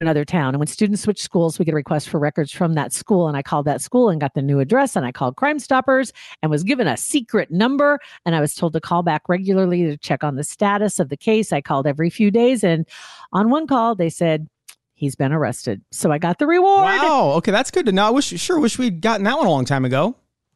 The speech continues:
Speaker 1: That is fantastic. I
Speaker 2: Yeah.
Speaker 1: love that. But, but it's so funny. She goes on to say, <laughs> "They told me to go to a specific bank in the teller window with the account number,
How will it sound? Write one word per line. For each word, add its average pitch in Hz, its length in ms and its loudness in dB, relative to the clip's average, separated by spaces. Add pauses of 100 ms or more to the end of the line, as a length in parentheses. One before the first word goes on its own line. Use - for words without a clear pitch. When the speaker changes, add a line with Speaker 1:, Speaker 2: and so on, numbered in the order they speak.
(140)
Speaker 1:
That 254 200 2
is 277 200 0
fantastic. 208 1300 -2
I 170 80 0
Speaker 2:
Yeah. 185 120 2
Speaker 1:
love 226 160 2
that. 196 160 0
But, 220 160 2 (100)
but 214 160 2
it's 214 120 0
so 247 120 2
funny. 233 220 2
She 220 180 -2
goes 196 220 2
on 214 160 2
to 214 80 4
say, 185 200 2 (460)
<laughs> 302 680 -4
"They 240 120 2
told 285 260 2
me 294 100 -2
to 247 80 -4
go 226 180 4
to 220 80 6
a 208 60 4
specific 214 460 -2
bank 190 260 0
in 165 260 -2
the 160 100 0
teller 185 280 2
window 165 580 2
with 160 180 -2
the 165 100 -2
account 170 340 -2
number, 156 600 2